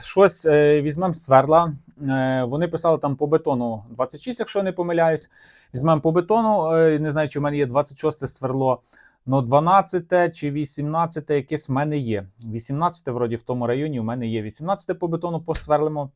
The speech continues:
І мені там люди в коментарях писали, каже: «Вова, візьми коронку, е, я так поняв, під розетники, е, взяти, попробувати ним подовбати».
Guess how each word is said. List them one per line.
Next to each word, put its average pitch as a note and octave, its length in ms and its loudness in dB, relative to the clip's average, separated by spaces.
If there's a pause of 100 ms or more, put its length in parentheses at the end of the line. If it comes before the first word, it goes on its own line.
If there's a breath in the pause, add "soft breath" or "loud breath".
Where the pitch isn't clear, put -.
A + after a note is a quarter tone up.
(140)
І C#3 40 -2
мені E3 180 -2
там E3 140 0
люди E3+ 160 4
в E3 80 -4
коментарях D#3 420 -2
писали, D3+ 320 0
каже: C#3+ 200 -2
«Вова, D#3 240 6
візьми C#3 260 0
коронку, E3 640 0 (380 loud breath)
е, B2 300 4
я C3+ 100 4
так C#3 160 0
поняв, C#3 220 2
під C3 200 -4
розетники, C#3+ 800 2
е, A#2+ 260 4
взяти, D3+ 360 4
попробувати C3 560 0
ним C3 220 -4
подовбати». B2 760 0